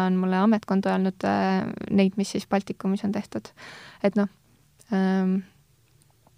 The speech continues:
selles mõttes on nagu, kuna nemad koguvad ikkagi päris tõsiseid kuritegusid, siis need Baltikumi arvud on olnud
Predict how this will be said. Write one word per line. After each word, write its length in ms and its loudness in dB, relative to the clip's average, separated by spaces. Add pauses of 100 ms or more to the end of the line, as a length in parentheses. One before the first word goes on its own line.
(240)
selles 320 6
mõttes 300 0
on 80 4
nagu, 720 0 (460)
kuna 240 6
nemad 400 6
koguvad 460 2
ikkagi 360 -4
päris 400 2
tõsiseid 560 0 (120)
kuritegusid, 800 -2
siis 200 -8
need 140 4
Baltikumi 760 0
arvud 380 0
on 80 4
olnud 260 4